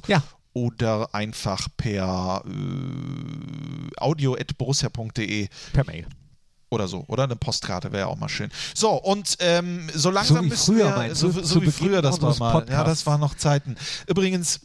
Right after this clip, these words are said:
Speaker 2: das hat sich vielleicht verändert mit der Postkarte, aber eines wird sich nicht ändern. Hier sitzen zwei Fans von Borussia Mönchengladbach,
Speaker 1: Mhm.
Speaker 2: Knippi und Strassi, und zwei Fans von Musik, ja,
Speaker 1: Richtig.
Speaker 2: und von, äh,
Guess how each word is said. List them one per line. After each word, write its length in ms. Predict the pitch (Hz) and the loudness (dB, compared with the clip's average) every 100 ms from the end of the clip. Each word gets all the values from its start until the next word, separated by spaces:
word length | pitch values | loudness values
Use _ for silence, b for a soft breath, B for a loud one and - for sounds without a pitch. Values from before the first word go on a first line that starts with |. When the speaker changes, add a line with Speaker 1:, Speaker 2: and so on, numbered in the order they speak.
| - | -6
Speaker 2:
das 280 | - 190 - | 0 0 0
hat 120 | 180 | -2
sich 160 | - 156 | -2 -4
vielleicht 280 | 147 127 - | 0 0 0
verändert 360 | 120 104 143 - | -4 -2 -2 -2
mit 100 | 131 | -6
der 40 | |
Postkarte, 640 | - 113 - - 113 151 170 b b - | -2 -4 -4 -4 -4 -2 -6 b b 0
aber 380 | 123 107 120 - - _ _ _ - | 2 2 -6 -12 -20 _ _ _ 0
eines 420 | 127 175 190 - | 2 2 0 0
wird 120 | 160 | -2
sich 160 | 156 135 | 0 0
nicht 160 | 123 | 0
ändern. 380 | - 151 156 143 b b b - | -2 -4 -4 -6 b b b -4
Hier 140 | 123 | -2
sitzen 460 | 113 - - 110 - | -2 -6 -6 -8 -4
zwei 320 | - 110 92 | -4 -2 -4
Fans 320 | - 113 160 | -2 -2 0
von 180 | - 151 | 0 0
Borussia 320 | 143 143 143 | 0 0 0
Mönchengladbach, 840 | 135 135 143 131 127 - 131 127 - B | 0 0 0 0 -2 -2 -4 -4 -10 B
Speaker 1:
Mhm. 260 | 104 85 82 | -8 -8 -6
Speaker 2:
Knippi 340 | 127 107 110 | -4 -2 -4
und 100 | 107 | -2
Strassi, 480 | - - 123 139 139 - _ - | -2 -2 0 0 -2 -4 _ -6
und 120 | 131 | -4
zwei 180 | - 120 | 0 -2
Fans 460 | 117 127 135 143 - | 0 -2 -2 -2 -4
von 400 | - 120 117 117 _ _ | -2 -4 -4 -10 _ _
Musik, 640 | - 147 127 165 - - - _ | 2 4 4 0 -2 -8 -10 _
ja, 180 | 120 127 B B | -4 -4 B B
Speaker 1:
Richtig. 300 | - 139 - | 4 4 4
Speaker 2:
und 200 | 123 123 - | 0 -2 -8
von, 500 | - 120 110 107 - | -2 -2 -2 -6 -2
äh, 320 | 110 104 | 0 2